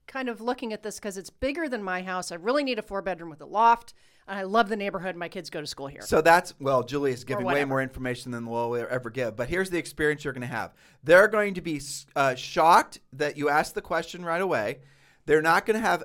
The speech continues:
Speaker 2: essentially created some kind of, uh, subterfu-, subterfuge?
Speaker 1: Subterfuge.
Speaker 2: Thank you
Speaker 1: Yeah.
Speaker 2: for answering the question, 'cause they won't have expected it. Um,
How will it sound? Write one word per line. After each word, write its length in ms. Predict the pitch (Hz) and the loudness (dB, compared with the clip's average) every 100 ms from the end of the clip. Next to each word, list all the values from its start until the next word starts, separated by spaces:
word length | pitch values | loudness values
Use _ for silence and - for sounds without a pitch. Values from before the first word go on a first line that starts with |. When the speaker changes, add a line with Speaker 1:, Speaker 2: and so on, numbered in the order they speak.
| 135 | -6
Speaker 2:
essentially 480 | - 170 165 - 147 | -6 -6 -8 -8 -10
created 520 | - 151 160 165 160 | -10 -8 -6 -6 -8
some 220 | 165 156 | -10 -10
kind 220 | 165 156 | -6 -6
of, 200 | 139 139 | -6 -6
uh, 320 | 127 127 120 113 _ _ | -2 -2 -2 -6 _ _
subterfu-, 800 | - - 190 196 165 - 143 143 | -16 -2 -2 -2 -6 -10 -12 -14
subterfuge? 840 | - 220 - 170 185 190 190 - _ | -10 -10 -10 -16 -14 -12 -14 -20 _
Speaker 1:
Subterfuge. 720 | - 202 175 156 175 156 151 | -8 -8 -6 -10 -10 -12 -8
Speaker 2:
Thank 260 | 156 139 135 | -8 -6 -6
you 160 | 135 170 | -8 -8
Speaker 1:
Yeah. 140 | 160 _ - | -18 _ 0
Speaker 2:
for 120 | 160 | 0
answering 360 | 165 175 180 175 | 2 -2 -2 -4
the 60 | |
question, 520 | - 127 131 135 147 - _ | -2 -4 -4 -10 -12 -16 _
'cause 140 | - 147 | -4 2
they 80 | 151 | 2
won't 260 | 170 175 | 2 2
have 140 | 160 151 | 0 -2
expected 680 | - - - 180 - 139 | -6 -10 0 0 0 -6
it. 240 | 113 139 - _ _ _ - | -4 -6 -8 _ _ _ -6
Um, 280 | 139 131 | -2 -2